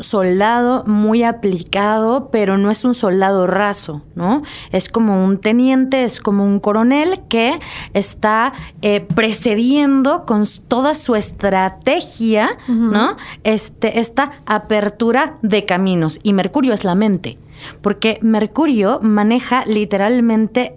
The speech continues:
Speaker 1: la, eh, la energía de los hemisferios cerebrales, ¿no?
Speaker 2: Uy.
Speaker 1: Entonces, rige dos signos,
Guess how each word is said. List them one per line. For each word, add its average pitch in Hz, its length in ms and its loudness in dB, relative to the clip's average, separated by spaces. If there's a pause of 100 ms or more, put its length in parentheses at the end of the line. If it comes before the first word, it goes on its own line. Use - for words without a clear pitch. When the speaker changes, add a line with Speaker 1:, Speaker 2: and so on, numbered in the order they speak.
(240)
Speaker 1:
la, 208 340 2 (460)
eh, 208 480 2
la 214 220 2
energía 214 1000 0
de 208 160 0
los 202 200 0
hemisferios 202 520 0
cerebrales, 165 800 0 (400)
¿no? 208 320 2
Speaker 2:
Uy. 381 80 -10 (440)
Speaker 1:
Entonces, 247 640 0 (320)
rige 247 380 0
dos 233 200 2
signos, 208 640 0